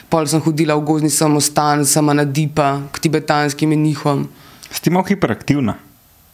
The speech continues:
Speaker 1: Ne, samo ful me zanima life, ne bom se ustavljala na teh trivialnih stvareh. I don't have time for this.
Speaker 2: Saj nisem tega rekel, samo tako ful, eh, iščeš, eh, eh, miru in tišine in se mi zdi, da tudi en del, ko mu ful preveč dogaja.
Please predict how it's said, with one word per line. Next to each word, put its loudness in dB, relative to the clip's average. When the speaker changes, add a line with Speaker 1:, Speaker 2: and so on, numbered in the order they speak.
Speaker 1:
Ne, 2
samo 0
ful -2
me 2
zanima 2
life, 0
ne 4
bom 2
se 0
ustavljala 0
na 2
teh -2
trivialnih 0
stvareh. 0
I -2
don't 0
have 0
time -2
for -4
this. -2
Speaker 2:
Saj 2
nisem 0
tega 0
rekel, 0
samo 0
tako 0
ful, 0
eh, 0
iščeš, 0
eh, 2
eh, 0
miru 4
in 0
tišine 0
in 2
se 0
mi 2
zdi, 2
da -6
tudi 0
en 2
del, 2
ko 0
mu 4
ful 0
preveč 0
dogaja. 0